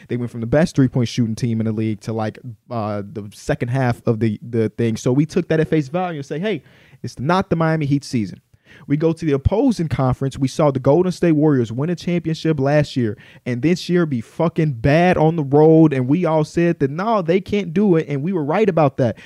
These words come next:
And we said that the Miami Heat couldn't replicate that, and we were wrong about that. So w-, at what point do we look at history? At what point do we look at the sample size of the current season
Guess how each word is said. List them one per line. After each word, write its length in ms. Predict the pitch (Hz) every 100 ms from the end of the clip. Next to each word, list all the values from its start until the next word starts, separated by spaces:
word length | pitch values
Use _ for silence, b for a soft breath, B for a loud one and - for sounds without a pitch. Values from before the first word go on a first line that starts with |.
| B -
And 100 | 147
we 80 | 190
said 300 | - 214 208
that 100 | 180
the 40 |
Miami 340 | 180 202 202 180
Heat 240 | 214 -
couldn't 360 | 226 196 185 143
replicate 480 | 180 220 214 202 208
that, 180 | 202 175
and 80 | 170
we 80 |
were 80 | 202
wrong 300 | 143 202 233
about 180 | 170 160
that. 140 | 156 - B
So 260 | - 185
w-, 260 | 160 160 160 - 175
at 140 | 180
what 240 | 165 247
point 320 | - 240 220 - _ _ -
do 120 | 156
we 100 | 180
look 220 | 165 190 185
at 120 | 139
history? 600 | 143 247 - 294 285 _ _ _ -
At 100 | 151
what 180 | 180 220
point 280 | 214 214 185
do 40 |
we 80 | 185
look 160 | 208
at 100 | 165
the 60 | 143
sample 340 | - 208 202 185
size 320 | 208 190 175
of 100 | 147
the 60 |
current 260 | - 180 139
season 460 | - 240 220 233